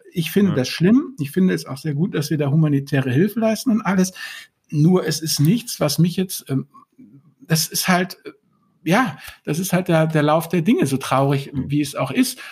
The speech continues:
Speaker 1: Und im Übrigen, was heißt schon Krieg? Ich meine, die Ukraine ist uns halt ums Eck, ja. Was ist mit Jemen? Was ist da mit den ganzen Geschichten, mit was in Afrika passiert? Das ist halt viel weiter weg. Ähm, deshalb betrifft es uns nicht so,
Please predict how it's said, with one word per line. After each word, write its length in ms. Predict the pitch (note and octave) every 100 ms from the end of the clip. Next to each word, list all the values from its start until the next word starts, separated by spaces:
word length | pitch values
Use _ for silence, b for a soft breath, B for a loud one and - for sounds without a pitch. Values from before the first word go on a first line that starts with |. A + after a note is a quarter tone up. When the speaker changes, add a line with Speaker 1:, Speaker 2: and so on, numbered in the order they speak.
| B
Speaker 1:
Und 100 | C3+
im 100 | C#3
Übrigen, 540 | C#3+ F3 F#3 F3+ D#3 B -
was 180 | D#3+ -
heißt 280 | F#3+ -
schon 160 | - D#3+
Krieg? 260 | - F3 -
Ich 100 | C#3+
meine, 220 | D3 C3+
die 80 | C#3+
Ukraine 400 | D#3 D3 D#3+ G3
ist 160 | -
uns 160 | E3 C#3+
halt 200 | D3+ D#3
ums 160 | D3+ C#3
Eck, 260 | A3 A3
ja. 260 | B2+ C#3+ D#3
Was 140 | C#3+
ist 160 | E3+ -
mit 160 | D3+
Jemen? 400 | C3 D3 G#3+ G#3+
Was 160 | D3+ D3
ist 160 | D#3+ -
da 140 | E3
mit 180 | A3 -
den 100 | D3+
ganzen 300 | C3+ C3+ C#3+
Geschichten, 480 | C3 - D3+ - C3
mit 220 | C#3 -
was 160 | C#3
in 100 | D3+
Afrika 460 | - G3+ G3+ G3+ D#3
passiert? 520 | - C#3+ - C#3 C3+ B B B
Das 140 | C3+ C#3
ist 140 | D#3+
halt 120 | D3
viel 220 | - D#3+
weiter 340 | D3 C#3 C#3+ C#3
weg. 220 | G#3+ - B B B
Ähm, 140 | C3
deshalb 320 | B2+ D#3 D#3
betrifft 380 | C#3+ C#3 A#3 -
es 120 | A3
uns 220 | - C#3 C#3+
nicht 240 | C#3 C#3
so, 300 | C3+ B2+ -